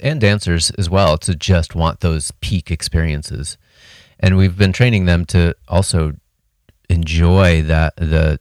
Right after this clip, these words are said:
the anguish and the sorrow and the, the sadness, and, and to dance that too. And that can allow for higher states of ecstasy.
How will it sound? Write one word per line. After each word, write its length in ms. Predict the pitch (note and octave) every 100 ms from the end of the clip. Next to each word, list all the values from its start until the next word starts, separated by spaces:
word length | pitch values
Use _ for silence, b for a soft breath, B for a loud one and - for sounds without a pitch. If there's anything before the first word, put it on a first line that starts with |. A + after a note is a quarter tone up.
| -
the 360 | F2 E2+ D#2 -
anguish 520 | F2+ F2+ E2+ D2 -
and 140 | E2+ D#2+
the 80 |
sorrow 760 | D#2+ - D2+ F2+ F2 D#2+ D#2+ D#2+
and 200 | D#2+ D#2
the, 240 | D2+ D#2 - B B B B B B
the 80 | -
sadness, 720 | - - E2 E2+ F2 D#2 - -
and, 200 | G2 G2
and 140 | G#2+
to 100 | G2+
dance 360 | A2 G#2 A#2 -
that 240 | A#2+ G#2 -
too. 420 | A#2 A2+ D2+ C#2 - -
And 140 | F#2+
that 140 | G#2
can 120 | - G2+
allow 360 | F2+ F2+ F2+
for 360 | E2 F2+ E2+ F2
higher 380 | - F2+ F2 F2
states 340 | D#2 - E2 -
of 80 | E2+
ecstasy. 600 | F#2+ - F2 - D2+